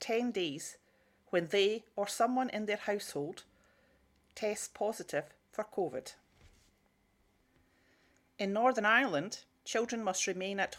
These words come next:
home if they develop symptoms until they have a negative result. Pupils must also test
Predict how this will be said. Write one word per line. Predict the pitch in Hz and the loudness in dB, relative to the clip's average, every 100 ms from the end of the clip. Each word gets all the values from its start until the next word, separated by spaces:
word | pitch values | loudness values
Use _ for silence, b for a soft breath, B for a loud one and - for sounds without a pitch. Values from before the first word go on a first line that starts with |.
| - | -2
home | 254 180 233 - b b | 0 0 -2 -8 b b
if | 202 214 | -6 -4
they | |
develop | 214 226 185 180 - - | -4 -2 2 2 0 -2
symptoms | 226 208 - 160 160 - - _ - | -2 -2 -6 -8 -8 -10 -14 _ -16
until | 170 208 208 | -6 -4 -2
they | 214 | -2
have | 208 | -2
a | 202 | -2
negative | 165 147 - - - | -2 -4 -6 -14 -8
result. | 156 160 160 135 - - _ _ _ _ _ b b b b b b | -6 0 -2 -2 -10 -18 _ _ _ _ _ b b b b b b
Pupils | - 262 254 220 202 | -4 -2 0 0 -2
must | 196 - | -6 -2
also | 208 247 - | 0 0 -2
test | 240 - 160 165 - | -4 0 0 0 -8